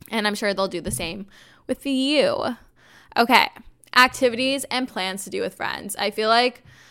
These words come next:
when we're younger, all we do is, like, hang out at our parents' houses in the basement or something, or in our bedrooms. And then we get to university and all we do is drink and go out with our friends. And there's nothing wrong with either one of those things, but sometimes we're looking for a little something different. So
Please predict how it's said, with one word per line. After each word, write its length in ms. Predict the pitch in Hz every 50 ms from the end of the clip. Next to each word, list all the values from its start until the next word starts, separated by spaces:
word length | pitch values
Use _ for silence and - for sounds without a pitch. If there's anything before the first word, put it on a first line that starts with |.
| - - -
when 160 | - 220 220
we're 100 | 226 226
younger, 420 | 220 196 190 190 196 208 214 220 214
all 180 | - 190 202
we 100 | 202 208
do 200 | 202 196 190 190
is, 120 | 196 202 202
like, 140 | 202 202
hang 300 | 202 196 196 185 180 180
out 200 | 180 185 185 185 -
at 120 | - 185 185
our 120 | 180 185
parents' 400 | - - 180 - 180 175 185 -
houses 500 | 214 196 196 196 214 - 233 226 226 220
in 160 | - 185 185
the 80 | 180 175
basement 480 | - 175 175 185 - - 190 190 185
or 80 | 196 202
something, 400 | 202 - 202 208 208 220 220 220
or 80 | 202 175
in 80 | 170
our 140 | 175 175 175
bedrooms. 580 | - 160 151 - - 180 190 202 214 220 220 208
And 220 | - 185 185 185
then 260 | 180 175 175 175 180 - _ - - - _ -
we 80 | 202
get 160 | 202 196 196
to 140 | 196 - 220
university 640 | 214 214 190 180 175 190 190 - 208 208 208 214 214
and 340 | 190 165 180 185 180 180 180
all 180 | - 185 180
we 140 | 180 185 185
do 240 | 175 180 185 180 185
is 340 | - - 180 175 175 180 -
drink 240 | - 180 175 180 -
and 120 | 185 180
go 100 | 175 175
out 140 | 165 151 -
with 120 | - 196
our 140 | 202 202 214
friends. 480 | - 214 208 208 220 233 262 254 - - -
And 180 | 196 190 190
there's 140 | 190 190 196
nothing 240 | 214 226 226 240 208
wrong 180 | 180 175 170 170
with 140 | 185 185
either 260 | - 175 175 175 170 165
one 140 | 165 165
of 60 | 160 160
those 160 | 165 170 -
things, 260 | - 175 180 196 -
but 160 | - 262 -
sometimes 580 | - 320 320 320 339 330 320 320 349 330 - -
we're 80 | 262
looking 320 | 247 240 220 226 - 208 208
for 100 | - 196
a 60 | 196
little 240 | 185 175 170 170 180
something 340 | - 170 175 - 185 180 160
different. 460 | - 165 - - - - - - -
So 460 | - - - 226 208 170 - - -